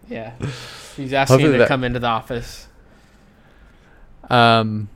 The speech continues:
Speaker 2: yeah, but my dad's Manx, like, he loved that cat too, and I was like, "This cat is a fucking asshole." Like, it never gave me any love. Like, it never came up and purr or sat on me. And my dad thought it was fucking hilarious.
Speaker 1: Was,
Speaker 2: And
Speaker 1: was
Speaker 2: I
Speaker 1: the
Speaker 2: was
Speaker 1: cat cool with your dad?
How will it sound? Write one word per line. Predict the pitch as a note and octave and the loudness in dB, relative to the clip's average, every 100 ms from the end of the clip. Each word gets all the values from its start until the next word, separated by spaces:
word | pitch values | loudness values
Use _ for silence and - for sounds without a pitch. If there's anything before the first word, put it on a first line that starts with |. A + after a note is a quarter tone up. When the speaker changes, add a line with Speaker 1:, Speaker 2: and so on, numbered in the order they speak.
| _ _ - _ | _ _ -20 _
Speaker 2:
yeah, | C3+ C3 | 4 4
but | B2 | 4
my | D3+ | 2
dad's | D#3+ B2+ D#3 - | 2 2 0 -2
Manx, | G#2 G2 F2+ - | -4 -4 -8 -6
like, | A2 G2 - | -6 -6 -10
he | A2+ F#3 | -4 2
loved | F3+ F#3+ | 6 6
that | A2+ G2+ | 4 -4
cat | - G2+ G2 | -2 -2 -2
too, | - B2+ | 0 0
and | G#2 | 2
I | G2+ B2+ | 0 0
was | A2 | -2
like, | G#2 A#2+ | -6 -6
"This | E3 | -8
cat | - F3 G#2 | -2 0 0
is | F#2+ G#2 | -4 -12
a | |
fucking | - B2+ - - | -6 -6 -4 -6
asshole." | G2+ A2+ - G#2 G#2+ | -2 -2 -2 -6 -6
Like, | G#2 G2 | -8 -6
it | C3 | -6
never | A#2 A#2+ | -4 -4
gave | G#2 G#2 G2 | -4 -6 -6
me | G2+ - | -10 -8
any | A2+ G#2+ | -6 -4
love. | G2+ G2+ G2+ | -4 -4 -4
Like, | A2 | -4
it | A#2 B2+ | -4 -4
never | B2+ B2 | -4 -4
came | C3 B2 | -4 -2
up | A2+ A2 | -4 -6
and | G#2 | -2
purr | - B2 A#2+ | 2 4 2
or | A2 | 0
sat | - A#2 A2+ | -2 -2 -2
on | |
me. | A#2+ A#2+ - - - _ _ _ - | -4 -6 -10 -20 -20 _ _ _ -4
And | B2+ | 0
my | D3+ | 4
dad | E3 E3 | 4 2
thought | F3 | 0
it | |
was | E3 | -6
fucking | - D3+ D#3+ | -6 -6 -4
hilarious. | D3+ D#3+ G3 G2+ F#2+ - - _ _ _ _ _ _ _ _ _ _ _ | -4 -2 -4 -4 -6 -14 -20 _ _ _ _ _ _ _ _ _ _ _
Speaker 1:
Was, | D3+ E3+ E3 | -6 -4 -6
Speaker 2:
And | D#3+ D3+ | -6 -2
Speaker 1:
was | A2+ | 0
Speaker 2:
I | A#2+ | -2
Speaker 1:
the | |
Speaker 2:
was | G#2 | -2
Speaker 1:
cat | E3 D#3+ - | -2 -2 -4
cool | F3 | -4
with | E3+ E3 | -4 -4
your | C#3+ | -4
dad? | A#2 A#2 D3 | -4 -6 -10